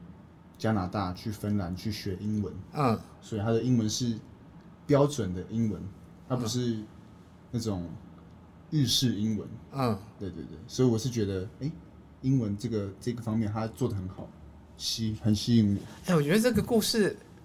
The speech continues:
Speaker 2: 很美丽耶。
Speaker 1: 很赞，他真的很赞。
Speaker 2: 虽然，虽然有一些遗憾。
Speaker 1: 对啊，就是其实为这件事情，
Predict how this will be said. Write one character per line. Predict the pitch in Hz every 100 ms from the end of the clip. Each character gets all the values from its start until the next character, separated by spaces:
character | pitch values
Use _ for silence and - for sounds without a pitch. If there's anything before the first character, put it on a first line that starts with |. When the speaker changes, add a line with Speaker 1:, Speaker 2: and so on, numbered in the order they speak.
| - - - - -
Speaker 2:
很 | 180
美 | 214 190 139
丽 | 214 160
耶。 | 107 87 - - - - -
Speaker 1:
很 | 107
赞， | - 139 113
他 | 151
真 | 160
的 |
很 | 139
赞。 | 269
Speaker 2:
虽 |
然， | 247 202 202 208 220
虽 | - 247
然 | 208
有 | 160
一 |
些 | 214 220
遗 | 123 123
憾。 | 120 175 120 82 - - - - - - - - - - - - - - - - - - - -
Speaker 1:
对 | 110
啊， | 95
就 | 117
是 | 135 131 127 -
其 | 156
实 | 165
为 | 190
这 | 151
件 | 165 160
事 | 160
情， | 120 104